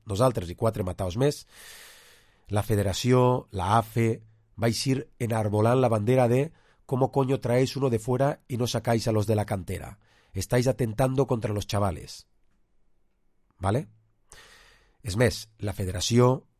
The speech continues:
la afe, la efe, la fifi, la fofa, la que vos done la punyetera gana,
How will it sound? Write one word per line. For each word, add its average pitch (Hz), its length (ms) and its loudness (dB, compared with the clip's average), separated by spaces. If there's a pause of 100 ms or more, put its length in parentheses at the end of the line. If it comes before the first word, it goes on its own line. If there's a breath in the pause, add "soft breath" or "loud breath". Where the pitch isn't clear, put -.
la 87 320 -2
afe, 117 440 0
la 92 240 -6
efe, 120 500 0
la 87 160 -8
fifi, 120 560 -2
la 92 160 -8
fofa, 117 560 -2
la 107 140 -6
que 110 100 -4
vos 104 200 0
done 131 200 2
la 127 140 2
punyetera 123 460 2
gana, 131 360 0